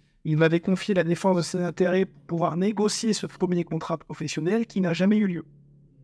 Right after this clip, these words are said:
Lui avait eu la chance de faire un match, dernière journée de, de championnat, on était à la trente-septième journée. Euh, il est titulaire, il fait un bon match. Euh, le club perd un zéro, son poste est défenseur central.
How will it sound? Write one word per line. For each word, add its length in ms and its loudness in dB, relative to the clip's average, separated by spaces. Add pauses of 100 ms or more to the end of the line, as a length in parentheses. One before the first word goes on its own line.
(380)
Lui 340 4
avait 140 4
eu 80 0
la 140 4
chance 520 -2 (320)
de 120 0
faire 260 0
un 60 4
match, 420 0
dernière 360 0
journée 320 2
de, 180 -2
de 100 -4
championnat, 720 0
on 60 -8
était 140 -6
à 40 2
la 40 -2
trente-septième 520 -2
journée. 280 0 (760)
Euh, 240 2
il 100 2
est 60 2
titulaire, 680 0
il 460 -20
fait 60 -4
un 60 0
bon 120 0
match. 500 0 (540)
Euh, 440 0
le 120 0
club 220 2
perd 240 0
un 60 2
zéro, 440 2
son 180 -4
poste 240 -4
est 60 -2
défenseur 440 -4
central. 540 0